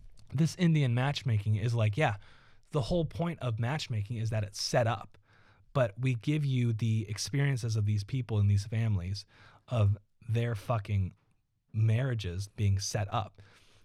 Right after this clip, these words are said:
So the premise is, is set up, but the premise is also culture. Like, that's their culture. And so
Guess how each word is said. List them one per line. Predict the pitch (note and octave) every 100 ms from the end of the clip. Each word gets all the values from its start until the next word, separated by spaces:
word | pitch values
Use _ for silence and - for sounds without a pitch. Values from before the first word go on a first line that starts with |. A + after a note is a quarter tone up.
| -
So | - - C3 B2 -
the | A#2+
premise | A#2+ G#3 B3+ -
is, | A2+ G2+ - -
is | B2+ G#2
set | - G#2+
up, | F#2 - - - _ -
but | D3 C3+
the |
premise | D3+ F3 F#3+ D3
is | B2+
also | A#2+ G#2+ G#2
culture. | E3 E3 - G2
Like, | A#2+ A2
that's | - B2+ C3+ - - - _ _ _ _ -
their | A2+ B2 A#2
culture. | G#2 - - - - - - - - - - - _ _ _ - _ _ -
And | C3+ B2+
so | A2 C#3 A#2 G#2+ G2